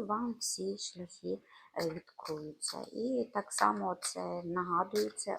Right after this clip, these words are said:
особисті ваші страхи,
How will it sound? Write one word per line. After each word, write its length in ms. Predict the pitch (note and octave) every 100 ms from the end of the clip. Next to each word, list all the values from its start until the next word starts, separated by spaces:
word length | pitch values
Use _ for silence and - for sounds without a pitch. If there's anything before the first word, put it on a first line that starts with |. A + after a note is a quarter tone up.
| -
особисті 1080 | G3 G3+ - - D#3+ E3 F3 - - - F3+ - - D3+
ваші 560 | D3+ D#3+ - - D#3 -
страхи, 760 | - - E3 - - F#3+ A#3